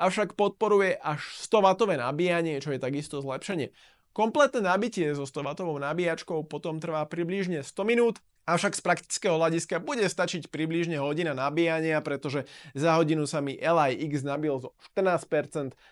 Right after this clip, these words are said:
na osemdesiatšesť percent a to už je dobré na ďalšie hranie. V tabulke s porovnaním hier si môžete všimnúť aj to, že rozdiel v turborežime medzi oboma L I-mi nie je až tak veľký.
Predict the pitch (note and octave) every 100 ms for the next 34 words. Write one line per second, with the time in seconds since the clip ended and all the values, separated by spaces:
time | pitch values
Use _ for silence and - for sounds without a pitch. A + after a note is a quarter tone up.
0 | - C3+ - E3+ F#3+ E3 D3 D3 C3+ C#3
1 | - C#3 - C3 B2 A#2+ B2+ B2 A#2+ A#2+
2 | A#2+ A#2 A2+ A#2 A#2+ - A#2+ B2+ C#3+ C3+
3 | A#2+ - _ _ _ _ _ _ _ _
4 | - A#3 B3 D4 D4+ - A#3 A#3+ A#3 A#3
5 | A3 E3 F3+ G3+ F3 D#3+ D3 D#3 E3 C#3+
6 | E3+ E3 D#3+ D3 C#3+ - D#3 D3 C#3+ -
7 | F3 C4+ G#3+ D3+ C#3 D3 D#3+ E3+ E3 D3
8 | C#3+ D3+ E3+ F3 D3 C3+ C3+ C3 C3+ C#3+
9 | D3+ D#3 C#3 D3+ F3 D#3+ D3 C#3 C#3+ F#3
10 | G3+ F3+ C#3+ A#2 - B2 A#2 C3+ D3 A#2